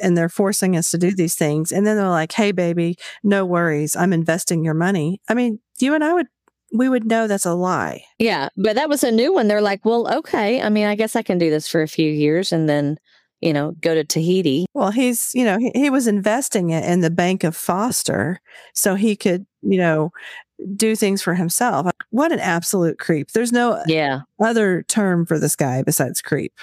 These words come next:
Speaker 2: Yeah, there was no F D I C, uh, protection with, with the Bank of Foster, for sure.
Speaker 1: Right.
Speaker 2: And in, in addition to stealing their money, Foster exploited his victims psychologically in order to keep them captive. Uh, he would not even allow the girls to purchase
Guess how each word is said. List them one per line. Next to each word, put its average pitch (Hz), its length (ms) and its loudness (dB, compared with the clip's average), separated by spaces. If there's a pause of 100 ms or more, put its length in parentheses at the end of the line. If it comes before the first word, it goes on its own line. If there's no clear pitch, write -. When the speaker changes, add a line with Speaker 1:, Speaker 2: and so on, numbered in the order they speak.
Speaker 2:
Yeah, 165 200 2
there 185 140 0
was 180 220 0
no 185 160 2
F - 280 -2
D 165 180 2
I 151 140 0
C, 151 580 0 (360)
uh, - 180 0
protection 120 640 -2
with, 117 300 -2
with 135 180 0
the 143 80 0
Bank 139 220 -2
of 117 80 -6
Foster, 127 460 -2
for - 160 -6
sure. 123 380 0
Speaker 1:
Right. 170 520 0 (340)
Speaker 2:
And 202 140 0
in, 202 180 0 (260)
in 202 120 2
addition 220 400 0
to 185 80 4
stealing 196 540 2
their 131 120 4
money, 131 380 2
Foster 180 480 -2
exploited 175 600 0
his 156 200 0
victims 151 540 -2
psychologically 151 1400 -2
in 156 160 2
order 151 160 2
to 151 100 -2
keep - 260 -4
them 175 160 0
captive. - 720 -4 (540)
Uh, - 100 -2
he 220 160 0
would 226 140 2
not 202 160 0
even 185 240 2
allow 156 400 0
the 180 120 0
girls 160 380 0
to - 80 -2
purchase - 640 -2